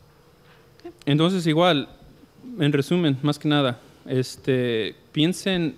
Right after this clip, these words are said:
dentro, pues este año ya casi está a punto de acabarse, ¿no?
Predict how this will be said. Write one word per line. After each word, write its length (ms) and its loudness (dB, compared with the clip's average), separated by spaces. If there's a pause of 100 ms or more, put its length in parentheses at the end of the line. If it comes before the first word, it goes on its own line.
dentro, 720 0
pues 140 -2
este 240 -2
año 240 0
ya 120 2
casi 280 -6 (220)
está 200 -6
a 80 -4
punto 220 -6
de 80 -4
acabarse, 420 -4
¿no? 160 -2